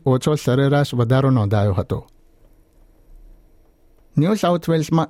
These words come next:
એક કિશોરનું ફ્લૂના કારણે મૃત્યુ થયા બાદ આરોગ્ય વિભાગે ચેતવણી આપતા જણાવ્યું છે કે બાળકોમાં ફ્લૂના કારણે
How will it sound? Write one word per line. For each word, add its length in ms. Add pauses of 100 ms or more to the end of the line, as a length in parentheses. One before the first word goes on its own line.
એક 160
કિશોરનું 500
ફ્લૂના 360
કારણે 360
મૃત્યુ 360
થયા 260
બાદ 320 (600)
આરોગ્ય 380
વિભાગે 420
ચેતવણી 500
આપતા 220
જણાવ્યું 360
છે 140
કે 140
બાળકોમાં 600
ફ્લૂના 380
કારણે 500